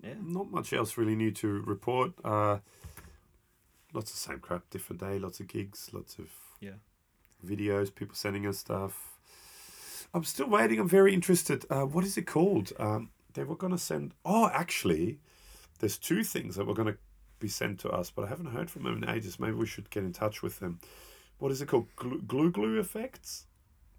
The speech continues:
Speaker 1: You made that up.
Speaker 2: No, no, no. Glue Glue Effects and
Speaker 1: Oh,
Speaker 2: from, uh,
Speaker 1: yeah, yeah, yeah, I know.
Speaker 2: from, uh, uh, France. They've got a new release,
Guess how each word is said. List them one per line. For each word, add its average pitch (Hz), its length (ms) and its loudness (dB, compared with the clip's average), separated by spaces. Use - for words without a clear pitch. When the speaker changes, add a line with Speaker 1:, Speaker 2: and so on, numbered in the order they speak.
Speaker 1:
You 87 120 -12
made 101 200 -10
that 90 120 -12
up. 151 120 -14
Speaker 2:
No, 185 180 0
no, 196 160 2
no. 180 220 4
Glue 147 200 0
Glue 131 220 4
Effects 107 560 2
and 110 280 -4
Speaker 1:
Oh, 165 80 -4
Speaker 2:
from, 113 280 -2
uh, 104 100 -2
Speaker 1:
yeah, 98 80 2
yeah, 101 80 0
yeah, 95 80 -6
I - 20 -6
know. 90 260 -10
Speaker 2:
from, 101 480 0
uh, 92 600 6
uh, 87 540 2
France. 117 560 2
They've 113 180 4
got 131 140 6
a 117 60 6
new 113 180 4
release, 107 480 6